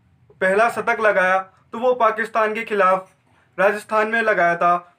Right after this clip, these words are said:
वहीं से उनकी कामयाबी की परचम लहराने लगे।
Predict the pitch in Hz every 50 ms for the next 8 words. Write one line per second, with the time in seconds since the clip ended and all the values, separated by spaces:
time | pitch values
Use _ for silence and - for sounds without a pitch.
0 | - 170 202 226 233 247 262 247 262 262 254 233 220 208 226 226 220 208 214 _
1 | _ _ _ _ _ _ _ _ _ _ _ _ _ _ _ _ _ _ - 185
2 | 202 208 220 220 214 214 185 214 226 180 208 220 - 214 202 190 185 208 202 208
3 | 202 196 190 180 175 180 196 196 190 185 180 185 190 196